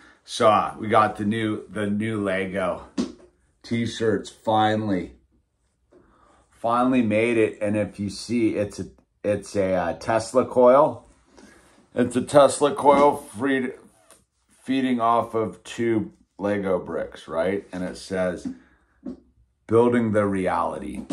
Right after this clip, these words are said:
And, um, yeah, it's, it's the belief in the power of, power of Lego, dude, that we can build our own reality one brick at a time. Because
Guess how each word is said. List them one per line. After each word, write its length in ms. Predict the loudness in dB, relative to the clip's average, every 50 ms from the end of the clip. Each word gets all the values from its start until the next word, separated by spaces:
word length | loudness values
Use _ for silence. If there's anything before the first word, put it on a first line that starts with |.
| -10 -10 -14 _ _ _ _ _ _ -20 -20 -20 -20 _ _ _ _
And, 380 | -6 -4 -2 0 0 0 2
um, 560 | 2 2 2 2 2 0 -2 -4 -8 -12 -16 _ _ _ _ _ _ _ _ _ _ _ _ _ _ _ _ _ _ _ _
yeah, 480 | -6 -2 2 4 4 4 4 2 -2 -4 -2
it's, 340 | 0 0 0 -2 -8 -10 -4
it's 320 | -2 -2 -2 -2 -4 -6
the 140 | -4 -4 -4
belief 440 | -2 -4 -2 0 0 0 -2 -2 -4
in 80 | -6
the 60 | -6 -8
power 420 | -4 -2 2 2 4 4 2 2
of, 180 | 0 -2 -6 -4
power 300 | 0 2 2 4 2 2
of 100 | 0 -2
Lego, 500 | -2 0 0 0 0 -2 -2 -2 -4 -6
dude, 380 | -8 -8 -6 -4 -4 -4 -6
that 140 | -6 -8 -6
we 160 | -6 -8 -8
can 200 | -8 -8 -8 -6
build 260 | -4 -2 -2 -2 -2
our 140 | -2 -2 -2
own 320 | -2 -2 -4 -4 -6 -8 -12 -16 _
reality 560 | -10 -8 -6 -2 0 0 0 0 -2 -4 -8 -10
one 240 | -10 -10 -10 -10
brick 320 | -8 -8 -8 -8 -8 -8 -10
at 60 | -12
a 40 | -12
time. 600 | -12 -8 -4 -2 0 0 0 0 0 -2 -2 -2
Because 680 | -2 -4 -4 -6 -6 -4 -2 0 0 0 -2 -6 -10